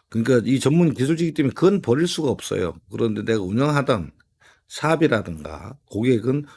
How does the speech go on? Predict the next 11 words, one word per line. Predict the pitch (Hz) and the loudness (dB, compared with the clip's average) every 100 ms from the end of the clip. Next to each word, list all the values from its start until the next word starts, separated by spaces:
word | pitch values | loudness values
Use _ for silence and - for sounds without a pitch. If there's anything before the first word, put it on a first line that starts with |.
| _ | _
전부 | - 104 | -8 -4
다 | 101 95 | -4 -6
바뀌면서 | - - 113 98 90 87 | -12 -12 -8 -6 -6 -6
새로운 | 147 143 120 98 | -2 0 0 -4
사람들과 | 107 107 104 104 101 87 87 165 190 - - - - | -2 -2 -2 -6 -6 -6 -2 -4 -4 -14 -20 -20 -20
새로운 | - 151 180 180 147 | 0 4 6 6 6
어떤 | 120 117 104 | 2 -2 -6
차원의 | 95 120 117 107 95 | -4 -2 -2 -2 -4
어떤 | 82 - 73 69 | -8 -10 -12 -8
이런 | 101 131 117 | 0 2 0
부분들이, | 80 90 92 73 101 143 | -4 -8 -8 -6 -4 -4